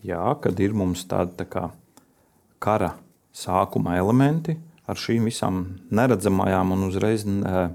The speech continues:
nezināmajām lietām. Un mums ir, mēs mācāmies viņus identificēt. Tā, mēs mācāmies identificēt, kur tad ir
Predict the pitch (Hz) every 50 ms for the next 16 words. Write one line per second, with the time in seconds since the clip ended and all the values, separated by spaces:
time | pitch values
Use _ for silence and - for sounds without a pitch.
0 | - - - - _ _ _ - 98 98 107 107 104 98 95 95 92 92 92 90
1 | 90 87 87 90 101 110 95 - - - - - - - 104 101 101 107 113 110
2 | - - 110 107 110 101 101 98 - 117 127 127 123 - 104 95 92 - - 110
3 | 101 92 - - 110 107 98 101 87 82 78 - - 127 - - - - - _
4 | _ _ _ _ _ _ _ _ _ _ _ - - 95 92 90 90 101 110 110
5 | - - 107 123 131 - 135 120 107 95 - 113 110 127 127 123 117 - - 107
6 | - - - - 117 123 127 127 - - 107 95 - 120 117